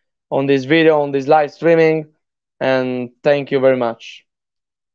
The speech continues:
Lucia, avrà un anno di live? Non lo so, però sicuramente ti attenderan-, attenderanno.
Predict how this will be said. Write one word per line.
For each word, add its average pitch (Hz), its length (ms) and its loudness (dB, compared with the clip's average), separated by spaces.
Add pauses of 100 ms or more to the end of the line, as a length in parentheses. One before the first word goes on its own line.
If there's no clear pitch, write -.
(4000)
Lucia, 165 280 0
avrà 160 140 2
un 165 60 -2
anno 180 180 -2
di 185 60 -6
live? 214 300 0
Non 202 100 -6
lo 196 100 -2
so, 143 340 0
però 170 220 2
sicuramente 160 680 -4
ti 151 100 -2
attenderan-, 135 840 -2
attenderanno. 131 880 -4